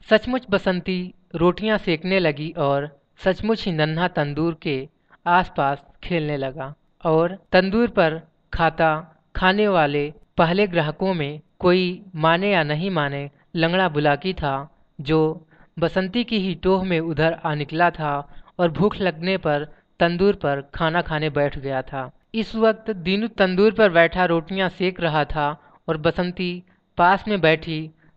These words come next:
दाल में करछोल चला रही थी। बुलाकी ने दीनू को नहीं पहचाना, पर बसंती ने बुलाकी को देखकर झट से घूंघट काढ़ लिया था और टेढ़ी होकर बैठ गई थी।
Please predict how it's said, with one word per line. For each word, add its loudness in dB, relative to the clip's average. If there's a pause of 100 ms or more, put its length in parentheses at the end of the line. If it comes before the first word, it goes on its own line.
दाल 4
में -2
करछोल 0
चला 2
रही -2
थी। -10 (280)
बुलाकी 4
ने 0
दीनू -2
को 0
नहीं -2
पहचाना, -4 (300)
पर 2
बसंती -2
ने -2 (320)
बुलाकी 2
को 0
देखकर -2 (320)
झट 0
से -2
घूंघट -2 (320)
काढ़ 2
लिया 0
था -4 (360)
और 0
टेढ़ी 0
होकर 0
बैठ -2
गई -4
थी। -14